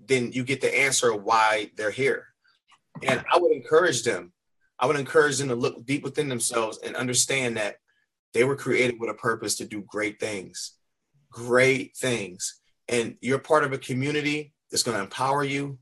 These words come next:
love you, inspire you. All you guys know you have access to me whenever you want it. It's just a, it's just a, a mes-, a message. And to know that the, you can come into this, come into this as you are. And when you come into this as you are, be prepared to be reinvented,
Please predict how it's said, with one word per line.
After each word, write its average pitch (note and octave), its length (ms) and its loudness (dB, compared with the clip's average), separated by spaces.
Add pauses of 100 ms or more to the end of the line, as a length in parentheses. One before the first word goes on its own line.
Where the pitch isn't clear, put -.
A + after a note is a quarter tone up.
(300)
love C3 340 2
you, C3 360 -4
inspire B2+ 560 4
you. B2+ 260 -2 (300)
All F3 200 8
you E3 140 4
guys C3+ 260 6
know C3 100 0
you B2+ 160 6
have A#2+ 120 2
access B2+ 400 4
to A#2+ 80 -4
me B2 160 0
whenever A2 300 0
you G2+ 160 -8
want B2 260 0
it. G#2+ 220 -2
It's A2+ 100 0
just - 180 0
a, G2 40 0
it's - 200 -4
just - 200 0
a, F#2 200 0
a F#2+ 60 -8
mes-, F#2+ 240 -2
a G#2+ 100 -6
message. B2 600 0 (500)
And D#3 140 4
to E3 120 4
know F3 140 6
that E3 140 4
the, D3 160 6 (200)
you C#3+ 160 -6
can D#3 120 -6
come D3 200 -2
into D3 240 2
this, F#2+ 220 0
come F3+ 240 0
into F#3 140 2
this D#3+ 140 0
as C#3 280 2
you C3+ 140 0
are. G#2 280 2 (360)
And C3 80 0
when B2 100 2
you C#3+ 80 0
come G3+ 180 4
into F3+ 140 4
this E3 100 4
as D3+ 220 6
you C#3+ 140 0
are, C#3+ 300 4 (320)
be C#3 180 2
prepared C3+ 720 6
to B2 100 0
be A#2+ 180 4
reinvented, A#2 680 2